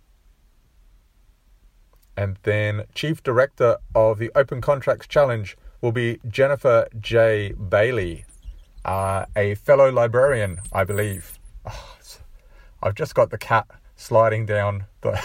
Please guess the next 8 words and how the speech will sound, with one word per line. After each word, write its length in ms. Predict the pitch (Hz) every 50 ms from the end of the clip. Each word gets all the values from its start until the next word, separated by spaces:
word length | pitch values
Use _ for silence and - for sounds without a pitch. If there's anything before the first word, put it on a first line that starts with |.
| - -
<laughs> 100 | - _
the 140 | - 123 104
front 240 | - 135 120 120 -
windscreen. 540 | 120 123 120 117 - - 107 95 87 90 - - - - _ _ - - _ _ _ _ - -
Ah, 500 | - 107 104 95 87 82 76 73 78 82
it's, 300 | - - - - - - _ _ _ _ _ _ _ _ -
okay. 260 | 101 104 - 101 90 101 - - _ _ _ - - -
Sorry. 280 | - 135 113 101 -